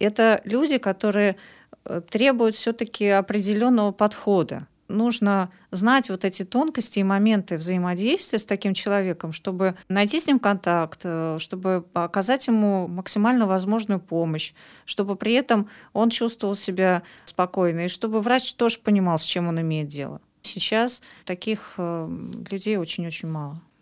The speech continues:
И родители детишек, они вот знают, э, единичных докторов, которые могут с их ребёнком взаимодействовать, и вот так вот к ним и ходят. Но это не система.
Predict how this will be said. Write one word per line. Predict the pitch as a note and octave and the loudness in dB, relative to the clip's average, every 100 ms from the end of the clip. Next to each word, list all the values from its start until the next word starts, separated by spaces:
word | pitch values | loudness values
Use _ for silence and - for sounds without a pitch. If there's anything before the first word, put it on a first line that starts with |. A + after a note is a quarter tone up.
| _ | _
И | G3 | -4
родители | G3 G3+ G3+ C4+ - A#3+ F#3 E3 - _ _ _ _ _ _ _ - | 2 2 2 0 2 2 2 0 -6 _ _ _ _ _ _ _ -10
детишек, | G3 F#3 G3 - E3+ | -8 -2 0 0 -2
они | F#3 F#3+ G3+ | -2 -2 0
вот | G#3 | 0
знают, | A3 C4 F4 B3 - - A3 - | 2 2 2 -2 -8 -14 -18 -16
э, | - - - - - | -16 -16 -20 -20 -8
единичных | G3+ G#3+ A#3 G3 - D#3+ | -2 4 4 4 0 -4
докторов, | D#3+ - F#3+ F3+ E3+ | -8 -4 -2 -2 -4
которые | - E3+ F3 E3 D#3 E3 - - | -6 -2 0 0 -2 -4 -16 -20
могут | - G#3 G3 F3 | -2 2 2 0
с | - | -2
их | E3+ E3 | -4 -6
ребёнком | F3+ E3+ E3 D#3+ D#3+ | -6 -4 -4 -6 -8
взаимодействовать, | E3+ E3 E3+ E3 D3 - - D#3+ - | -6 -6 -6 -8 -8 -10 -12 -12 -10
и | A#3 C#4 | -8 -6
вот | F#3+ F#3 - _ | -8 -10 -16 _
так | G#3 - | -18 -16
вот | - - | -18 -16
к | - | -8
ним | F#3 G3 F#3 | -4 -2 -4
и | |
ходят. | - D3+ C3+ D3+ - _ _ _ _ _ _ _ | -6 -8 -8 -14 -20 _ _ _ _ _ _ _
Но | F#3 G3 | -8 -6
это | G3+ F#3+ | -4 -4
не | F#3+ | -2
система. | - F#3+ - D#3 D#3 | -2 -6 -6 -10 -12